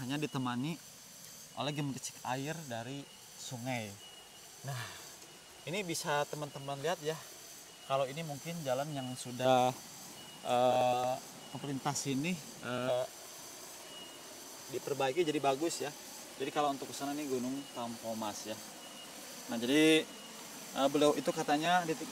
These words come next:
tinggal di sini sudah, eh, lebih dari empat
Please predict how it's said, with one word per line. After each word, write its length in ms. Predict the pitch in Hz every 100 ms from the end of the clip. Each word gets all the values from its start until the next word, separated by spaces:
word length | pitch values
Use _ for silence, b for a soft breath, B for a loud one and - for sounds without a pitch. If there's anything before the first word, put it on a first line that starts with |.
| -
tinggal 160 | 151 156
di 80 |
sini 240 | 147 160 175
sudah, 480 | - 151 135 175 185 - - - - - - - - - - - - -
eh, 200 | 143 147 151
lebih 240 | 156 180
dari 160 | 147 175
empat 240 | 165 160